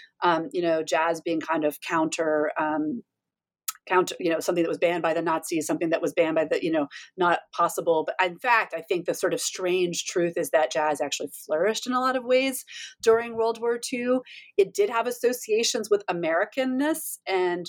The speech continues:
Jewishness that were played down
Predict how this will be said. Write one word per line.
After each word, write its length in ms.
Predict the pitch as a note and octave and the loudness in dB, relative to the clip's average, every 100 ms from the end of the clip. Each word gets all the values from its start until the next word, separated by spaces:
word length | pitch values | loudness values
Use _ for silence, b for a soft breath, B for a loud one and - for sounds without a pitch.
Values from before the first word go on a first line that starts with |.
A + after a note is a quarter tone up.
| - | -8
Jewishness 840 | F#3+ G#3+ B3+ - C4+ D4+ - - B B B - | -2 0 0 -2 -2 -2 -2 -8 B B B 0
that 200 | F#3+ F#3+ | 0 0
were 240 | F#3 F3+ F3+ | -2 -2 -2
played 500 | - A3 G#3+ G3+ E3+ | -8 -2 0 -2 -4
down 600 | A3 A#3 C#4+ F3+ E3+ F3 | -2 0 2 0 -2 -6